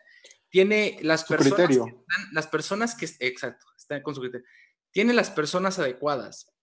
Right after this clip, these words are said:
Speaker 1: para utilizar todas y cada una de las herramientas digitales que están a su disposición, para medir pasos, distribución,
Speaker 2: Velocidad.
Speaker 1: este, pa-, o sea, lo que quieras, lo pu-, todo
Speaker 2: Ujú.
Speaker 1: es medible ahora. Y,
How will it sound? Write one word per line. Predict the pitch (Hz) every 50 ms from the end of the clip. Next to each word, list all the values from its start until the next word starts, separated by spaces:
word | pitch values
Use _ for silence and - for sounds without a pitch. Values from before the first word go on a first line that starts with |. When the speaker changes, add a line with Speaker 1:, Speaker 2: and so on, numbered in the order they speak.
| _ _
Speaker 1:
para | - 143 139 143
utilizar | 143 143 147 143 139 - 180 165 165 - - _ _
todas | - - 269 294 - - -
y | 202
cada | 196 214 208 202 202
una | 196 196
de | 190 165
las | 143 -
herramientas | 147 135 135 139 156 160 160 180 156
digitales | 131 123 127 117 - - 143 147 147 151
que | 147
están | - - - 135
a | 143 135
su | - 120
disposición, | 113 - _ 110 110 - - 135 139 139 131 - _ _ _ _ - - _ _ _
para | - 170 170 165
medir | 165 165 156 151 165 175 185 185 180 - _ _ _ _ _ _
pasos, | - 156 151 151 156 151 - - 151 151 151 147 139 - - _ _ -
distribución, | 131 123 - - 143 135 131 131 135 131 147 147 143 143 139 131 131
Speaker 2:
Velocidad. | 127 127 127 127 127 131 131 127 127 135
Speaker 1:
este, | 131 135 - _ _ -
pa-, | 147 143 143 147 143 - - 135
o |
sea, | 135 147 165 165
lo | 185 190
que | 185 208
quieras, | 196 240 233 175 - - - - - -
lo | - 156 160 -
pu-, | - - - - _
todo | - 269 262 269 262
Speaker 2:
Ujú. |
Speaker 1:
es | 233 226 226
medible | 214 202 180 165 180 160 151 139 131
ahora. | 123 120 117 117 110 107 - _ _ _ _ _ _ _ _ _ _ _ _ _ _ _ _ _ _ -
Y, | - 185 190 190 190 - _ _